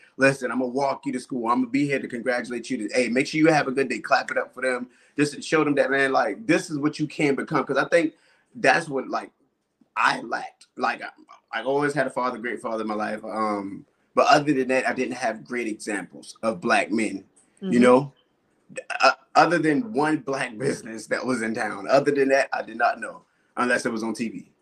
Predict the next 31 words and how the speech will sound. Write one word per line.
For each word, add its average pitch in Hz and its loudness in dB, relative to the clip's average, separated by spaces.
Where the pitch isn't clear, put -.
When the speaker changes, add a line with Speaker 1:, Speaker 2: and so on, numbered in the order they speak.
Speaker 1:
So - 2
it's 185 4
like 180 10
we 190 4
have 175 4
to 156 -6
be, 147 -2
we 151 -2
have 160 0
to - -12
show 151 -6
more 135 -4
representation 110 -6
to 143 6
the - -6
black 101 -2
kids 92 -6
of 107 4
what 117 6
you 143 8
can 123 6
be 98 -2
more 120 6
than 113 2
just 113 -2
what 110 2
they 107 0
see 107 -2
on 107 2
T 107 -4
V. 277 2